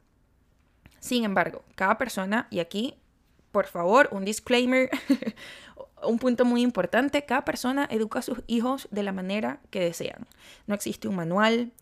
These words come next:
no existe una guía, y las guías que pueden existir son basadas en las experiencias de las personas. Entonces,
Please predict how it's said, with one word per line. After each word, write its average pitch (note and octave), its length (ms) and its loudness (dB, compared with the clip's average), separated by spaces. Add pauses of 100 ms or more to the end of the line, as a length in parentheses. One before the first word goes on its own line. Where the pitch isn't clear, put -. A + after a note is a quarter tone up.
(320)
no F#3+ 100 -4
existe F#3 580 -4
una D#3+ 220 -6
guía, G#3+ 500 -2 (240)
y F#3+ 120 -6
las E3+ 180 -10
guías C#4 280 -2
que C4 120 -2
pueden A#3+ 340 0
existir B3 520 -4
son G3 180 -2
basadas A3+ 480 2
en A3 160 -2
las A#3+ 100 -2
experiencias G#3+ 1040 -4
de F3 160 -4
las E3+ 220 -10
personas. - 760 -14 (720)
Entonces, F#3 800 0